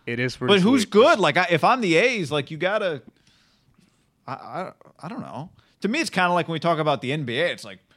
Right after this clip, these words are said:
Speaker 2: finals pick, Bucks, Lakers. It's like, really? Are the Bucks, are the Bucks gonna really have a shot to win a champion? Like, are they really,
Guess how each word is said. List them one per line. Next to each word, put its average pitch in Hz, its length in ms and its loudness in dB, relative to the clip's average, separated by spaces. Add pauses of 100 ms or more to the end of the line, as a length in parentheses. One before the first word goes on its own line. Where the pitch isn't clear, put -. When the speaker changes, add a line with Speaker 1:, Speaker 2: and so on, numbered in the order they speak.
(200)
Speaker 2:
finals 233 540 4
pick, 208 400 0 (1120)
Bucks, 247 320 2
Lakers. 190 580 0 (100)
It's - 80 -20
like, 151 160 -14
really? 370 240 -4
Are 196 80 -2
the 143 80 -2
Bucks, - 640 -2 (100)
are 185 140 6
the 160 120 4
Bucks 117 540 -2
gonna 151 360 -4 (440)
really 185 280 0
have 175 140 4
a 160 40 -4
shot 170 240 0
to 151 40 -8
win 147 100 -6
a 117 40 -6
champion? 123 380 -6
Like, 143 120 -2
are 220 60 -2
they 247 120 0
really, 139 640 0